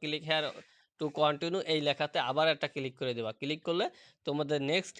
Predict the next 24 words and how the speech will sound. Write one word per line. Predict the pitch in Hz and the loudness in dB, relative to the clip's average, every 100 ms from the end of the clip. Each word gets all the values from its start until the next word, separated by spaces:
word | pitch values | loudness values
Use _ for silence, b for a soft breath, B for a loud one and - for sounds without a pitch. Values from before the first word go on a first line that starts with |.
| - | -4
এইখানে | 151 156 143 139 | -2 2 2 2
চলে | 143 | 0
আসবে। | 123 117 120 | -2 -2 -2
এখানে | 147 151 | -2 -2
তোমরা, | 151 151 151 | -2 2 2
আহ, | 143 139 143 127 | 0 -4 -4 -2
আসলে | 127 160 147 | -2 -2 -2
রোবট | 123 135 147 147 156 | 0 0 0 0 0
না | |
মানুষ | 147 143 170 - | 0 0 -2 -6
এটা | 143 147 | -2 0
ভেরিফাই | 131 139 147 147 | 0 0 0 0
করবে, | 147 160 233 | -2 -2 -4
then | 156 135 139 | 0 0 0
একটু | 135 131 | -4 -6
লোডিং | 135 131 139 147 | -2 0 0 0
হয়ে | 170 220 B B - | 0 -2 B B -6
তোমাদের | 135 135 143 | -2 -2 0
অপর | 160 190 165 | 2 2 2
পেজে | 147 233 | 0 0
নিয়ে | 226 214 | -2 -2
যাবে। | 208 117 | -2 -2
দেখো | 117 123 180 | -4 -2 -4
এখানে, | 135 127 123 | -4 -4 -6